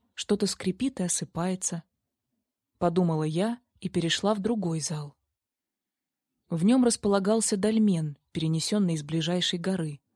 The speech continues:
На табличке было указано, что из всей цепи дольменов только он уцелел на этой горе и для дальнейшей сохранности был перенесен в музей. К этим добротным каменным домикам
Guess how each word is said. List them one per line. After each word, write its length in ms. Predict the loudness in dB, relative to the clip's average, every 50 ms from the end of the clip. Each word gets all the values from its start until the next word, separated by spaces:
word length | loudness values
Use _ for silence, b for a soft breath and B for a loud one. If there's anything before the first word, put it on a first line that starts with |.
| _ _ _ _ _ _ _ _ _ _ _ _ _ -4
На 100 | -2 0
табличке 500 | 2 2 2 2 2 0 0 0 0 0
было 220 | 0 0 2 2 2
указано, 640 | 2 0 0 0 2 2 2 2 2 2 0 0
что 240 | -2 -2 0 0 0
из 120 | 0 -2
всей 300 | -4 -4 0 0 0 0
цепи 300 | 0 -2 -4 -2 -2 -2
дольменов 640 | 0 0 0 2 2 2 2 4 4 2 2 0 -4
только 320 | -2 -2 -2 -2 -2 -4
он 340 | -4 -2 0 0 2 2 2
уцелел 460 | 0 -2 -4 -4 -2 -2 0 0 0
на 140 | -2 -2 -4
этой 200 | -4 -4 -6 -6
горе 440 | -2 -2 -2 -2 -2 -4 -6 -8 -12 _ _ _ _ _ _ _ _
и 100 | -6 -2
для 160 | 0 2 2
дальнейшей 540 | 4 4 4 4 6 4 4 4 2 0 -2
сохранности 760 | -2 -2 -4 -4 -4 -2 0 2 2 2 0 -2 -4 -8 -6
был 220 | -4 -4 -4 -4
перенесен 540 | -2 -2 -2 0 0 -2 -2 -2 -2 -2 0
в 80 | 0 0
музей. 480 | 0 0 0 -2 -4 -6 -6 -10 -14 _ _ _ _ _ _ _ _ _ _ _ _ _ _ _ _ _ _ _ _ _ _ _ _ -4
К 80 | -2 -2
этим 300 | 0 2 2 2 2 4
добротным 640 | 2 2 2 2 2 0 0 0 0 -2 -2 -2 -2
каменным 600 | -2 0 0 2 2 0 0 -2 -2 -2 -4 -2
домикам 540 | 0 2 2 2 0 0 -2 -4 -4 -6